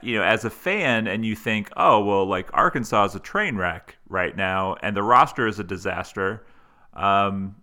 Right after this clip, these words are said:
they have no recruiting class whatsoever coming in. I know that s-, there are probably still some guys that Missouri's gonna lose, but, um,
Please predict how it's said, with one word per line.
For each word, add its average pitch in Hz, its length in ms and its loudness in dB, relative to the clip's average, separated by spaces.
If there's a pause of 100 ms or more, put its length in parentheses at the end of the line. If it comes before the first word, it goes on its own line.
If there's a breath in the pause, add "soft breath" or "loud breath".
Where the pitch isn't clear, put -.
(100)
they 113 180 0
have 117 240 2
no 117 160 2
recruiting 147 500 0
class 98 340 0
whatsoever 95 720 0
coming 90 340 -8
in. 101 120 -4
I 123 120 -4
know 123 200 0
that 110 300 -2
s-, - 140 -18
there 107 200 -4
are 110 60 -2
probably 107 320 0
still 104 220 -6
some - 180 -12
guys 95 320 0
that 98 120 -10
Missouri's 107 360 -4
gonna 92 200 -6
lose, 90 300 -6
but, - 280 -8 (500 soft breath)
um, 92 560 -2